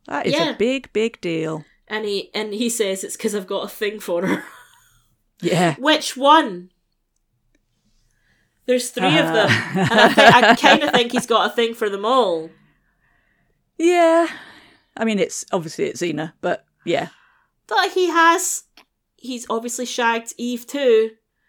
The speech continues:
Speaker 2: and he has shown an interest in Gabrielle in the past.
Speaker 1: And shagged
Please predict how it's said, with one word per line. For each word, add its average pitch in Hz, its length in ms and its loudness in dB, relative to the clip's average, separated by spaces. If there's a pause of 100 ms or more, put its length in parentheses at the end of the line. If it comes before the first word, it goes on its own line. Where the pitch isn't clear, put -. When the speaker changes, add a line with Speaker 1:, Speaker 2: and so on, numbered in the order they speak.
(300)
Speaker 2:
and 214 480 0
he 220 200 -12
has 226 280 -2
shown 240 180 -2
an 233 80 -8
interest 247 460 -6
in 240 120 -10
Gabrielle 233 800 -4 (760)
in 214 100 -10
the 214 80 -10
past. 220 400 0
Speaker 1:
And - 300 -8 (640)
shagged - 520 -6